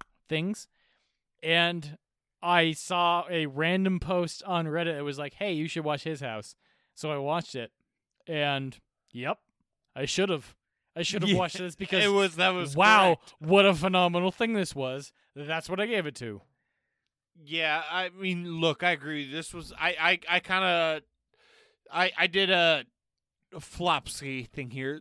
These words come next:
Speaker 2: The, b-, obviously, th-, that was it, right? I had no fucking idea. You guys even recommended this movie to me. I didn't even, like, see it on my own. The one I picked, though, was The Beach House. Just 'cause this movie,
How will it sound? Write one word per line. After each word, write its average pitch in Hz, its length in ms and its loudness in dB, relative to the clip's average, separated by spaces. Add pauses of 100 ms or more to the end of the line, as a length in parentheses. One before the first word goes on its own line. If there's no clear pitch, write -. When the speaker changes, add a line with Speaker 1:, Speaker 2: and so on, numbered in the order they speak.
(120)
Speaker 2:
The, 180 100 -10
b-, 151 180 -14 (120)
obviously, 175 680 -2 (240)
th-, 170 140 -10 (140)
that 160 220 4
was 156 400 -4
it, 139 220 -8 (320)
right? 143 380 -4
I 156 100 2
had 165 140 2
no 165 240 -2
fucking 170 420 -4
idea. 139 360 -6
You 131 220 -4
guys 175 240 0
even 156 220 -12
recommended 147 500 -10
this 120 160 -20
movie 123 200 -12
to 104 120 -16
me. 104 220 -12 (340)
I 120 80 -8
didn't 139 220 -8
even, 135 380 -12 (200)
like, 131 140 -10 (180)
see - 300 -14
it 151 80 -8
on 143 100 -10
my 131 180 -8
own. 113 360 -6 (1080)
The 160 120 -4
one 214 160 -4
I 277 100 -2
picked, - 360 -10
though, 233 180 6
was 190 240 4
The 143 120 -4
Beach 160 340 -8
House. 220 520 -6 (800)
Just 180 240 -4
'cause 185 180 -2
this 180 240 -4
movie, 220 500 0